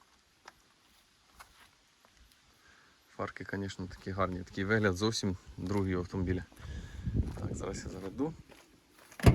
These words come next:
Як я вже казав, мотор Євро п'ятий, робить ще тихенько, їде класно, розход зовсім другий, чим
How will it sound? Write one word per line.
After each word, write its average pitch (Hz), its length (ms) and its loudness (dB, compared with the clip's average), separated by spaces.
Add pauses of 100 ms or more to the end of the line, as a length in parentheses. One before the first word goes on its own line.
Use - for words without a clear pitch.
(1400)
Як 113 140 -6
я 143 80 10
вже 120 160 4
казав, 160 400 12 (540)
мотор 120 340 6 (180)
Євро 110 240 6
п'ятий, 143 380 12 (240)
робить 110 320 4 (240)
ще - 140 -4
тихенько, 123 540 6
їде 98 300 4
класно, 135 540 8
розход 107 360 4
зовсім 98 500 2
другий, 147 460 4
чим 131 400 0